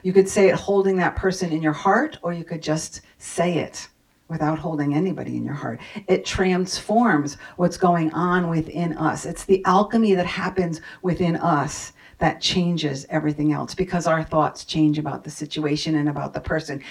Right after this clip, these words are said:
It creates harmony in us. Doing this in our own consciousness doesn't excuse the person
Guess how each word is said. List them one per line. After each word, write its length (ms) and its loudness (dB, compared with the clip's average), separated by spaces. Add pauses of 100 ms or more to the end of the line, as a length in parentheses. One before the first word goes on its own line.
(160)
It 100 0
creates 460 -6
harmony 560 2
in 160 0
us. 400 -10 (1700)
Doing 300 8
this 240 6
in 120 4
our 280 2
own 200 4
consciousness 600 0
doesn't 460 2
excuse 760 -4
the 100 2
person 800 0